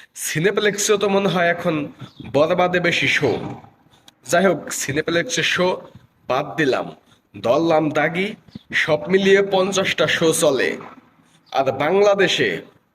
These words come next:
সারা বাংলাদেশে পাঁচশোর উপরে শো চলতাছে প্রতিদিন বরবাদের। আর আপনারা কোথায়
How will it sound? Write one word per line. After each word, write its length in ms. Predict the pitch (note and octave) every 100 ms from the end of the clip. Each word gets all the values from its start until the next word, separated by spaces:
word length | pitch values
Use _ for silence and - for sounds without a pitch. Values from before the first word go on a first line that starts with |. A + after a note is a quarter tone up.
| _ _ _ _ - -
সারা 320 | - A#2+ C3 C#3+
বাংলাদেশে 520 | D3 D#3 E3 D#3+ - C3+ -
পাঁচশোর 520 | D3+ D#3 - - D3+ - - - _ _
উপরে 320 | C#3+ - F3 E3+ -
শো 120 | E3+ D#3+ D#3+
চলতাছে 460 | D#3 D#3 C#3 A#2+ G2 G2 - - - -
প্রতিদিন 440 | F#3+ G3 D#3+ D3+ C3+ B2
বরবাদের। 560 | D3 F3 F3+ E3 B2 F#2 - - - - - - - _ -
আর 80 | C3 A#2+
আপনারা 300 | - - F3 E3+ E3+
কোথায় 380 | - F3+ F3